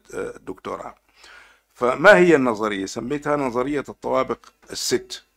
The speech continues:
ولها علاقة في نهاية الأمر بموضوع ال-، القراءة. و-، لماذا؟ آه، في الولايات المتحدة هناك،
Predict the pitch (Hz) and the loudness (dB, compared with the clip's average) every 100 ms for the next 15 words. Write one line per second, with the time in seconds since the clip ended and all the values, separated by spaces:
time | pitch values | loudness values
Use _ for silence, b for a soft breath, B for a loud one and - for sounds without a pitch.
0 | _ _ - 151 196 185 156 165 190 170 | _ _ -4 2 6 6 8 6 4 0
1 | 143 135 131 147 135 143 180 185 - _ | -4 -4 -2 -4 -6 -8 -6 -8 -12 _
2 | _ _ _ - 139 175 160 _ _ 120 | _ _ _ -14 -8 -6 -6 _ _ -8
3 | 135 160 135 113 104 - 110 110 - 107 | -6 -2 0 -2 -4 -10 -10 -10 -6 -2
4 | 123 139 151 165 b b b b b _ | 0 0 -4 -8 b b b b b _
5 | - 123 160 - _ - 131 156 165 131 | -6 -4 -4 -10 _ -8 0 6 6 6
6 | 143 151 _ _ _ _ _ _ - 135 | 0 -4 _ _ _ _ _ _ -4 2
7 | 131 131 120 120 113 107 104 - _ _ | 4 4 4 2 0 0 -2 -8 _ _
8 | _ _ _ - 135 127 139 131 156 196 | _ _ _ -12 -6 -6 -4 -2 0 0
9 | 185 165 - 151 131 127 123 143 180 180 | -2 -4 0 0 0 -2 0 0 -2 -2
10 | - | -10